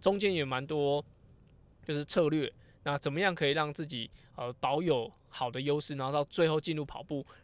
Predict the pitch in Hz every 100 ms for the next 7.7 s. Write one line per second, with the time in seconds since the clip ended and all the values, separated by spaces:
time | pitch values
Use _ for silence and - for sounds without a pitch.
0 | - 147 139 127 123 143 131 123 123 113
1 | 117 131 151 139 123 127 123 120 123 147
2 | 143 139 135 - - 131 127 135 131 117
3 | - - 151 156 151 151 147 185 156 131
4 | 123 117 - - - 190 196 131 170 151
5 | 120 123 - 135 139 135 120 - - 160
6 | 156 151 135 139 139 123 139 127 117 127
7 | 143 147 - 127 117 120 117